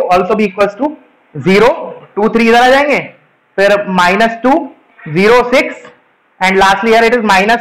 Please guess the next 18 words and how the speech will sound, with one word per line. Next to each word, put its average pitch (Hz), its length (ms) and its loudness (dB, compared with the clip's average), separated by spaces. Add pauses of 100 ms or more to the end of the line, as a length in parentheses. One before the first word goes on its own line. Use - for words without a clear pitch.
three, 254 160 -2 (500)
minus 190 420 0
सिक्स, 277 280 -4 (200)
ज़ीरो, 214 280 0 (720)
ये 196 100 2
आ 226 100 4
गया 254 120 2
मेरा 262 180 2 (600)
डेल्टा। 202 300 2 (760)
अच्छा, 180 220 -4
अब 226 100 -2
मैंने 294 200 0
क्या 320 120 2
किया, 233 240 0 (680)
सुनना 202 160 0
ध्यान 170 240 0
से 165 80 -2
again, 160 180 -2